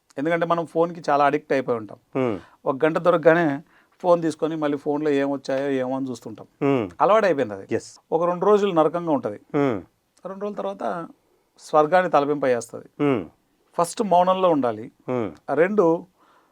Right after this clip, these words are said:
Speaker 1: నీకు నీ సాధన అయిపోయిన తర్వాత కొంత రెస్ట్ తీసుకోవాలనిపిస్తది.
Speaker 2: మ్మ్.
Speaker 1: హాయిగా రెస్ట్ తీసుకోవడం. దాని తర్వాత నీకు ఓపిక ఉందంటే బుక్స్ చదవడం.
Speaker 2: మ్మ్. ఎస్.
Speaker 1: ఓకే, ఆ సమయంలో బుక్స్ చదివితే ఇంకా పతాక స్థాయిలో ఉంటది.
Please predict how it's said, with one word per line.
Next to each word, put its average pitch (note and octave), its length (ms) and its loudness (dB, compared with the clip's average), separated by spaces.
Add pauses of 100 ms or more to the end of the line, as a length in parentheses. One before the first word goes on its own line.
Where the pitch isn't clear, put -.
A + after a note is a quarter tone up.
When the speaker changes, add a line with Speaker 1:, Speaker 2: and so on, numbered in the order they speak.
(460)
Speaker 1:
నీకు G3+ 520 -2
నీ E3+ 180 -4
సాధన F#3 380 4
అయిపోయిన F#3 440 0
తర్వాత D3 540 0 (1000)
కొంత F#3+ 200 -6
రెస్ట్ D#3 300 0
తీసుకోవాలనిపిస్తది. C#3+ 760 -4 (400)
Speaker 2:
మ్మ్. B2+ 180 0
Speaker 1:
హాయిగా F3+ 380 4
రెస్ట్ D3+ 220 0
తీసుకోవడం. C#3 460 -6 (1000)
దాని D3 140 0
తర్వాత G3 460 0
నీకు F3+ 280 -6
ఓపిక F3+ 300 -2
ఉందంటే F3+ 320 -6
బుక్స్ E3+ 340 -8
చదవడం. A2+ 260 -4 (440)
Speaker 2:
మ్మ్. A#2 300 -6 (200)
ఎస్. - 460 -14
Speaker 1:
ఓకే, C3+ 140 -4
ఆ C#3 200 4
సమయంలో F#3+ 440 -2
బుక్స్ E3 260 -8
చదివితే E3+ 220 -4
ఇంకా G2 200 -10
పతాక F3 360 -4
స్థాయిలో F3 320 4
ఉంటది. B2 260 -2